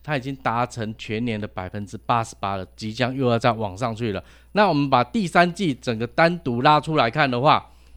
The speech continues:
营收来到三十六亿，成长将近二十趴，毛利率维持在高档，将近九十六趴，E P S呢，十二块，哦，超过一个股本，成长十七趴。那我们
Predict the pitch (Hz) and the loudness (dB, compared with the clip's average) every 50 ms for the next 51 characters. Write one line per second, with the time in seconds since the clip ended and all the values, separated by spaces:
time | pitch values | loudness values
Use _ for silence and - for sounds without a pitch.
0 | - - - - - 139 156 180 165 196 185 185 175 147 143 147 175 156 135 - | -20 -20 -20 -12 -6 -4 -2 -2 2 2 2 4 4 4 4 6 4 4 2 0
1 | - - 156 160 156 - 127 117 131 143 135 135 135 120 - - - 117 120 139 | -4 -4 -4 -4 -4 -6 -6 -4 -2 -2 -2 -2 -2 -4 -6 -6 -4 -4 -4 -2
2 | 135 131 101 98 98 - - 131 127 135 123 - 143 127 117 - 151 143 127 110 | -2 -2 -2 -2 -4 -4 -2 -2 -2 -2 -2 -4 -4 -4 -4 -4 -4 -4 -4 -4
3 | - - 107 101 104 110 104 98 95 - - - - - - - 143 143 160 185 | -6 -10 -10 -6 -4 -2 -2 -4 -4 -10 -18 -20 -20 -16 -6 2 4 6 6 6
4 | 202 220 233 214 196 208 208 165 - - 131 131 135 151 170 170 - - 139 135 | 6 4 4 4 4 4 2 0 0 -2 -4 0 2 2 0 0 -2 -4 -2 -2
5 | 135 135 170 156 147 - - 143 131 135 135 131 110 101 98 95 - 135 135 139 | -2 2 2 2 2 2 2 4 4 4 4 0 -2 -4 -4 -6 -4 -4 -4 -4
6 | 131 - 143 127 113 - - 104 92 - - 107 107 117 104 95 104 101 92 - | -4 -4 -6 -6 -6 -6 -8 -10 -10 -8 -8 -6 -4 -4 -4 -4 -6 -8 -8 -8
7 | - - - _ - - 190 208 214 180 202 208 208 202 185 - 160 143 143 143 | -12 -20 -20 _ -10 -4 -2 -2 0 2 2 4 4 4 2 0 2 2 2 2
8 | 139 - - - - - - - - - - - 160 180 226 233 208 170 151 185 | 2 -2 -10 -20 -20 -20 -20 -20 -16 -12 -6 -2 2 6 6 6 6 6 6 6
9 | 196 170 120 92 - - - - - - 131 110 92 - - - 160 156 156 156 | 6 6 6 2 -4 -12 -20 -12 -6 -4 -4 -4 -4 -8 -6 0 2 4 4 4
10 | 156 156 170 151 135 123 123 120 123 123 110 - - 113 113 113 117 101 90 90 | 4 2 0 0 0 0 0 -2 -4 -6 -6 -4 -6 -6 -4 -4 -4 -4 -4 -6
11 | - 117 120 123 135 131 104 90 - - - - 110 - - 117 110 101 107 104 | -6 -4 -2 -2 0 -2 -2 -4 -6 -16 -14 -14 -10 -8 -6 -6 -6 -6 -4 -4
12 | 101 95 - - - - - - - 185 180 135 - - - - - 117 107 110 | -6 -6 -6 -10 -20 -20 -14 -2 2 2 2 2 2 -8 -16 -10 -8 -8 -8 -8